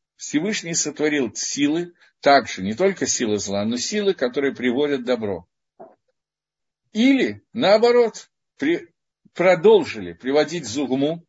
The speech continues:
приводить грязь и туму в этот мир. В Хумаше это описывается как одно, одна из, ну, прародитель всех этих сил. Это Нахаш Кадмани, первичный змей,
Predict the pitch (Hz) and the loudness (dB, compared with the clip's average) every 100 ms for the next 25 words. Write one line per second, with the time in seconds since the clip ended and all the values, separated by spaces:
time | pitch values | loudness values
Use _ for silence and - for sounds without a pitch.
0 | - 143 151 151 160 113 123 135 170 170 | -6 -2 0 -2 -6 0 2 4 2 0
1 | - _ _ _ _ - 143 - 151 175 | -14 _ _ _ _ -10 -4 -2 -2 -2
2 | 196 - _ 104 143 143 - 123 90 - | -4 -8 _ -2 -2 -2 -6 -4 -6 -10
3 | _ _ _ _ _ _ _ _ _ _ | _ _ _ _ _ _ _ _ _ _
4 | _ _ - - 254 247 - - 95 - | _ _ -10 2 4 4 0 -4 -8 -12
5 | _ _ _ - 135 175 165 - 147 - | _ _ _ -4 -2 0 -2 -2 -2 -2
6 | 131 - 92 85 - 95 - 110 127 127 | -4 -4 -4 -4 -6 -4 -2 0 0 0
7 | 143 110 117 120 135 117 95 - 120 151 | -2 2 0 0 -2 -4 -6 -10 -8 -6
8 | 117 - 117 123 123 135 - 90 - 107 | -8 0 2 2 2 -2 -4 -8 -4 -4
9 | 95 98 - - 233 220 _ - - 131 | -4 -8 -10 -4 -4 -4 _ -20 -6 -4
10 | 143 156 170 151 123 - 107 120 110 127 | -2 0 0 0 -6 -10 -6 -4 -4 -4
11 | 190 185 135 127 143 - 107 98 113 165 | -4 -2 0 0 -2 -4 -4 -4 -4 -2
12 | 202 | -4